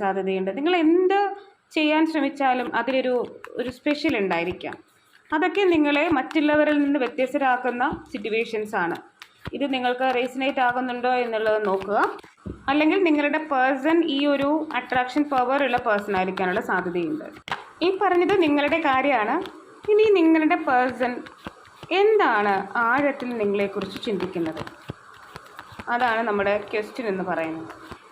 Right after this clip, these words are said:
എന്താണ് ആ പേഴ്സൺ നിങ്ങളെക്കുറിച്ച് എപ്പോഴും ചിന്തിക്കുന്നത്? ഇവിടെ Six of Pentacles എന്ന് പറയുന്ന ഒരു കാർഡാണ് കിട്ടിയിട്ടുള്ളത്. അതിൻ്റെ അർത്ഥം എന്ന് പറയുന്നത്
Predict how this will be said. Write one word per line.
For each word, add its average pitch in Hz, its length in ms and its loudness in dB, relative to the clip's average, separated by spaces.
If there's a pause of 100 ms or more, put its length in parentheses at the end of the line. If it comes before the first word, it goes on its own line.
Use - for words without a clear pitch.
(720)
എന്താണ് 320 460 4 (920)
ആ - 20 4 (160)
പേഴ്സൺ 269 460 2 (380)
നിങ്ങളെക്കുറിച്ച് 269 760 0 (1300)
എപ്പോഴും 311 580 0 (720)
ചിന്തിക്കുന്നത്? 208 560 0 (960)
ഇവിടെ 349 220 0 (360)
Six 262 140 -4 (140)
of 285 80 -2 (100)
Pentacles 262 520 -2
എന്ന് 277 180 2
പറയുന്ന 247 340 0
ഒരു 262 80 -2 (100)
കാർഡാണ് 226 560 0
കിട്ടിയിട്ടുള്ളത്. 202 520 0 (880)
അതിൻ്റെ 427 280 4 (220)
അർത്ഥം 320 420 0
എന്ന് 320 160 4
പറയുന്നത് 233 500 0